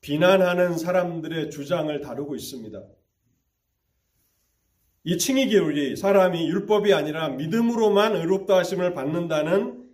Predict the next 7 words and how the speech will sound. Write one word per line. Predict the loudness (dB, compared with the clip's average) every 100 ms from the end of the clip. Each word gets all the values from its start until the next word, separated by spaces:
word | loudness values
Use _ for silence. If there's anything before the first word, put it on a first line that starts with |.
| _ _ -10
이 | 0 2 2 0 -6 -10
칭의 | -4 0 0
교리를 | 0 0 0 0 -2
비난하는 | -2 -2 -2 -2 -4
사람들은 | -4 -6 -6 -6 -4 -4 -6 -14 _ _ _ _ _ _ _
이 | -2 0 0
교리는 | 2 2 4 4 2 -2 -10 -16